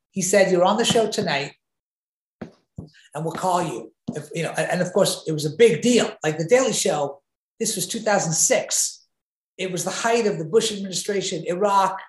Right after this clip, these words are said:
the whole thing. You know, it was, like, post nine eleven, and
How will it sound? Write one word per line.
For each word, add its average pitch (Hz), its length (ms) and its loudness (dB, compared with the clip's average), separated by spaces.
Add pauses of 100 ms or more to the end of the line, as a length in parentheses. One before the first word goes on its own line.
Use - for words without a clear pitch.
(120)
the 160 60 -8
whole 220 400 0
thing. 185 380 0
You 180 100 -2
know, 156 100 -2
it 151 80 -8
was, 165 160 -6
like, 180 300 -4 (460)
post 208 280 4
nine 208 220 4
eleven, 180 600 0 (520)
and 165 440 -4